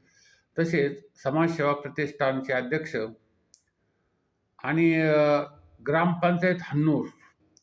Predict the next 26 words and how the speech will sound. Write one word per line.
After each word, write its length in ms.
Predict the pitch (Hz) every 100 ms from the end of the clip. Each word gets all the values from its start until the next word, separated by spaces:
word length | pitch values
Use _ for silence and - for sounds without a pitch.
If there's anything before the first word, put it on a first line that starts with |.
| _ _
चे 100 | 151
सरपंचही 720 | 143 131 123 156 156 190 185
ते 40 | 165
होते 480 | 117 104 120 - _ _ _ _ _ _ 117
दोन 220 | 139 135
हजार 300 | 127 131 120
दहा 200 | 131 127
ते 200 | 131 131
दोन 240 | 131 123
हजार 220 | 113 113
पंधराला. 480 | 117 135 120 104 92 - _ _ _ _ _ _ _ _ _ _ _ _
त्यानंतर, 500 | 147 156 160 160 165
अ, 260 | 160 160 156
सोलापूर, 640 | - 139 147 147 - 160
अ, 280 | 160 156 151
जिल्ह्याचे 560 | 135 135 143 143 139 139
ते 300 | 139 139 139 - - -
दोन 380 | - - - 135
हजार 260 | 131 135
चौदा 420 | - 135 131 135 135
ते 80 | 127
दोन 200 | 135 131
हजार 360 | 117 123 127
सोळाला 480 | 123 - 113 117 123
सरचिटणीस 640 | - 123 123 147 170 175
होते. 380 | 165 - 139 160